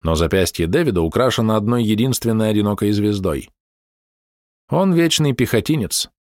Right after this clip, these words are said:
занятый исключительно, как я знаю из твоих отчётов,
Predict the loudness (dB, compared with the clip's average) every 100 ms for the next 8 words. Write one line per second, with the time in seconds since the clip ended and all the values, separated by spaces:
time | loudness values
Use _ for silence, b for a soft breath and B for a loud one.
0 | -4 0 2 2 2 0 0 0 0 0
1 | 0 0 2 -2 -4 _ _ _ _ _
2 | _ -4 -2 2 2 2 2 0 0 -2
3 | 0 -2 -2 -2 -2 -8